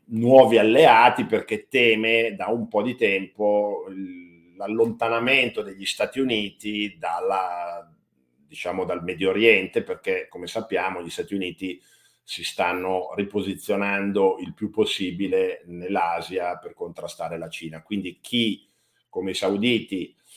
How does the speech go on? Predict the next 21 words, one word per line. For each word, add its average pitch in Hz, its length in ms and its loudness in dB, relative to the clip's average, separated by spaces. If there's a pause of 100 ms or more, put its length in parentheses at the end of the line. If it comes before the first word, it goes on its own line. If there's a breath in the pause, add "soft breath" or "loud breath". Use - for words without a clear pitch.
(280 soft breath)
eh, 80 40 -10
ha 73 460 -6
sempre 104 340 -2
fatto 117 280 4
dello 95 220 -2
scudo 113 440 -2
americano 101 840 -2
la 82 140 -10
propria 87 760 -2
principale, 90 1200 -4
eh, 76 40 -14
fonte 98 400 -4
di 82 120 -10
protezione 95 540 -6
e - 20 -4
di 87 80 -8
salvezza 87 720 -6
nell'area, 90 600 0
nonostante 90 540 -4
le 90 80 -2
ambizioni 92 920 -4